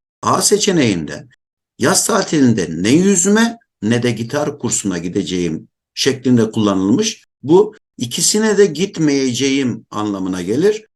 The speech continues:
Olumsuz bir cümledir. A seçeneğini eliyorum. Yaz tatilinde gitar veya yüzme kursuna gideceğim denilmiş. Cevabımız B seçeneği olacak sevgili çocuklar. Çünkü bu cümlede de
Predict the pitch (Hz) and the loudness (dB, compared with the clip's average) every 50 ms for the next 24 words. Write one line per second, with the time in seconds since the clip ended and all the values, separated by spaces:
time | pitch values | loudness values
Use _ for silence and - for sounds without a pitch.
0 | _ _ - 139 151 151 156 156 156 - - - 165 151 135 117 120 107 92 87 | _ _ 0 0 2 2 2 2 2 0 0 0 -2 -6 -6 -6 -6 -6 -6 -6
1 | 95 98 95 92 90 87 82 151 208 208 - _ _ _ _ _ - 151 165 165 | -6 -6 -4 -4 -4 -4 -2 -2 -2 -4 -6 _ _ _ _ _ -4 -2 0 0
2 | 147 - 147 120 - 127 117 113 117 135 175 202 175 151 143 139 123 101 85 80 | 0 -2 -4 -4 -4 -2 -2 -2 -2 -2 -2 -2 -2 0 0 0 0 0 -2 -6
3 | 73 - _ _ _ _ _ _ _ _ _ _ _ - 101 98 - - - 170 | -10 -14 _ _ _ _ _ _ _ _ _ _ _ -10 -6 -6 -4 -4 -4 -4
4 | 175 175 175 185 170 175 180 214 240 185 151 160 - - 226 247 - 202 131 - | -4 -4 -4 -2 0 0 0 -2 -2 -4 -4 -4 -2 -2 -2 0 0 -2 -2 0
5 | 117 131 147 151 139 120 101 92 95 98 117 117 120 143 156 160 160 - 160 123 | 2 2 2 2 0 -2 -2 -4 -4 -2 -2 -2 -2 -2 -2 -4 -4 -4 -4 -4
6 | 107 - 117 113 110 101 101 95 101 92 80 98 95 90 90 87 87 90 82 85 | -2 -2 -2 -2 -2 -2 -2 -4 -4 -4 -4 -4 -4 -2 -4 -4 -4 -4 -4 -2
7 | 87 104 156 226 226 - - _ _ _ _ _ - 151 160 156 139 123 110 98 | -2 0 0 0 -2 -6 -10 _ _ _ _ _ 0 2 2 4 4 2 2 2
8 | 104 113 135 - 226 220 180 180 180 180 170 - 147 135 113 - 113 110 107 98 | 2 0 0 -2 -2 -2 -2 -2 -2 -2 -2 -2 -2 -4 -4 -4 -4 -4 -4 -4
9 | 95 95 90 85 95 92 - - - 92 90 87 90 90 80 - 95 87 90 - | -4 -6 -6 -6 -8 -6 -6 -6 -4 -4 -4 -4 -6 -6 -6 -6 -6 -6 -6 -4
10 | - - 196 220 220 220 - _ _ _ _ _ _ _ - - 185 185 165 - | -2 0 0 -2 -2 -6 -16 _ _ _ _ _ _ _ -4 0 0 0 2 2
11 | 147 113 - - 127 123 - 226 220 214 208 190 151 135 107 87 85 90 - - | 0 0 2 0 2 2 4 4 6 6 6 4 4 2 2 0 -2 -4 -4 -8